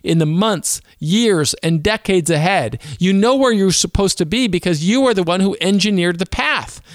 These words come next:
But you've got to make sure that you have the metrics in place that you can measure progress. That's why you need an accountability metric.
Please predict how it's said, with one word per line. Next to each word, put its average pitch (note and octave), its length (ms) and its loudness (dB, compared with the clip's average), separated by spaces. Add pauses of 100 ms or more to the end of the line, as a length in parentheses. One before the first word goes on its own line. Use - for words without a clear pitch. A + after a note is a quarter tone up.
(140)
But - 160 -6
you've E3+ 180 -8
got G3+ 280 -2
to A3 140 0
make G3 260 -4
sure F#3 520 2 (320)
that E3+ 160 -2
you E3+ 60 2
have F#3 420 -4
the E3+ 80 0
metrics G3+ 580 -2
in G#3+ 140 -2
place F#3+ 300 0
that - 180 -6
you F3 60 -4
can D3 300 -6
measure F3+ 380 0 (300)
progress. D#3 760 0 (300)
That's F#3 400 -2
why G#3+ 140 2
you G#3 180 2
need F3 320 2
an - 100 -2
accountability E3 760 0
metric. - 480 -6